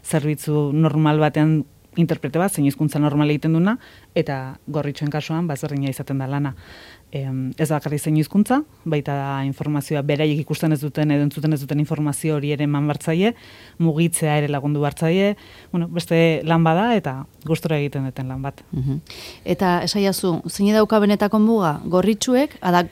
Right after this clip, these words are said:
Speaker 2: ala gorritxu ez garenok?
Speaker 1: Ez zaretenak, <laughs> ez garenoko esan da. Bai, azkenean, eh, esaten dugu gorra edo itxua den pertsona bat, ba, azkenean, eh, ezagutzen ez dezunean, ba, informazio falta da. Orduan,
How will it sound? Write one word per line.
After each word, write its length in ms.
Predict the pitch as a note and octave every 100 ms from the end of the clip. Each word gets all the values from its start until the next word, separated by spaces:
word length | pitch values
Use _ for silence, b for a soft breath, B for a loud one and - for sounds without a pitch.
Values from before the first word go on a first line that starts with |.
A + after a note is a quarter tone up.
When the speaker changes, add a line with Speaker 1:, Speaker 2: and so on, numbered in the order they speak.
| -
Speaker 2:
ala 220 | F#3+ F3+
gorritxu 560 | F3 F#3+ G#3 G#3 G3 D#3
ez 100 | D3+
garenok? 520 | C#3+ C#3 B2 - - B B B B B - - -
Speaker 1:
Ez 80 | E3
zaretenak, 720 | - E3+ D#3 E3+ D#3+ E3 - -
<laughs> 140 | -
ez 60 | F#3+
garenoko 560 | G3 F#3 F#3 E3 -
esan 300 | E3 E3 D3+ D#3+
da. 60 | - A#3 B B B B
Bai, 180 | F3+ F3
azkenean, 440 | D#3 - E3 E3+ E3+ E3+
eh, 180 | E3 D#3+
esaten 320 | D#3+ E3+ E3 E3
dugu 220 | D#3 D#3 D#3
gorra 240 | D3+ D#3 D#3
edo 140 | D3+ D3+
itxua 480 | D3+ - D3+ D3+ D3+
den 160 | D#3 D#3
pertsona 300 | - E3 D3+
bat, 160 | D#3+ D3
ba, 80 | C#3
azkenean, 480 | - D3+ D3 C#3+ C#3+ B B B
eh, 160 | D#3+ C#3+
ezagutzen 420 | D3+ D#3 D#3+ D#3
ez 60 |
dezunean, 560 | D#3 - D#3+ D3+ D#3 D#3
ba, 300 | C#3 B2+ B2 -
informazio 460 | F3 F3 F#3+ E3 D3+
falta 240 | C#3+ C3+
da. 140 | C3 B2 B2
Orduan, 260 | C3+ C#3+